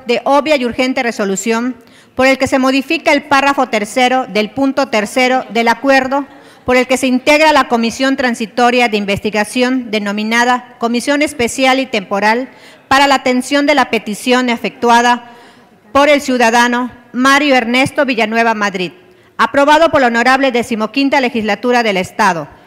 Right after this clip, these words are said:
en sesión celebrada el veintinueve de septiembre de dos mil dieciséis,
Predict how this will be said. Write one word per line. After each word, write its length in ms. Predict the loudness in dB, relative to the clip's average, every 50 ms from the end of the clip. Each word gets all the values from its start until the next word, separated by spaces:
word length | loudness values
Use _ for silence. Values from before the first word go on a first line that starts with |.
| _ _ -10 -6
en 120 | -6 -2
sesión 420 | 0 -2 -2 0 0 -2 -2 0
celebrada 600 | 0 0 2 2 2 2 2 2 4 4 2 0 -2
el 200 | -2 -6 -6 -6
veintinueve 440 | -6 -6 -6 -4 -2 0 2 4 4
de 120 | 2 2
septiembre 600 | 2 -2 -4 -2 -2 0 0 2 2 2 0 0
de 120 | 0 0
dos 160 | 0 -2 -2 -2
mil 140 | -4 -2
dieciséis, 680 | 0 -2 -2 -2 -4 -6 -4 -4 -4 -4 -6 -12 -18